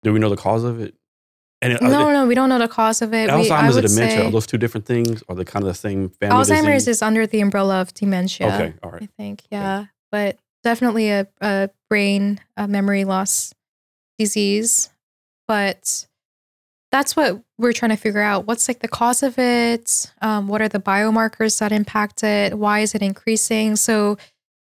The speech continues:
Speaker 2: so far, people thought that Alzheimer's happened because there's a pathological marker called the tau protein, and, um, the amyloid proteins are increasing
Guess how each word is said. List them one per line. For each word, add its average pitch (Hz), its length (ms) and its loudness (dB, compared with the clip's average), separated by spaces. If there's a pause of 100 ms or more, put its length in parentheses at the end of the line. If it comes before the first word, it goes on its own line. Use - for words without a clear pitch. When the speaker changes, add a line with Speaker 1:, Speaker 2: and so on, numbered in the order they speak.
(420)
Speaker 2:
so 320 200 2
far, 240 300 2
people 226 460 0
thought 208 300 -2
that 196 180 0
Alzheimer's 196 680 2
happened 196 380 -2
because 196 340 -2
there's 196 260 0
a 185 260 0
pathological 196 640 -2
marker 190 440 0
called 190 360 -4
the 196 100 -12
tau 196 280 -2
protein, 226 760 0
and, 196 720 -2 (200)
um, 196 400 -4 (1080)
the 214 160 -2
amyloid 214 480 0
proteins 226 680 2
are 196 200 2
increasing 247 920 0